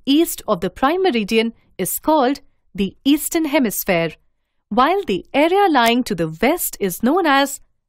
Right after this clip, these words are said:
the western hemisphere. The equator is the starting point for latitudes, while the Greenwich meridian is the starting point for longitudes. The word meridian means midday. A meridian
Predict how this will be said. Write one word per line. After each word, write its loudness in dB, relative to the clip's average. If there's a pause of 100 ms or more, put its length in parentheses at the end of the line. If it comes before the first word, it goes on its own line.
the 0
western 0
hemisphere. -2 (800)
The 4
equator 0 (260)
is -2
the -4
starting 0
point 2
for -2
latitudes, -2 (360)
while 2
the -2
Greenwich 0
meridian 0 (300)
is 0
the 0
starting 0
point 2 (160)
for 0
longitudes. -2 (480)
The -2
word 2 (260)
meridian 0 (300)
means 0 (240)
midday. 0 (640)
A 4
meridian 4